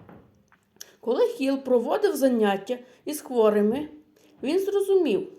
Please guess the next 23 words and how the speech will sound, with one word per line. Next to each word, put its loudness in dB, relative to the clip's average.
що -6
мистецтво -4
допомагає 0
не -2
тільки -10
у -4
відволіканні -2
від -8
недуги, -4
а 0
й 0
д-, -8
е, 0
подолати 0
психічні -8
травми, 0
страх 0
і -2
тривоги, -2
які -8
переносяться -2
на 0
папір. -6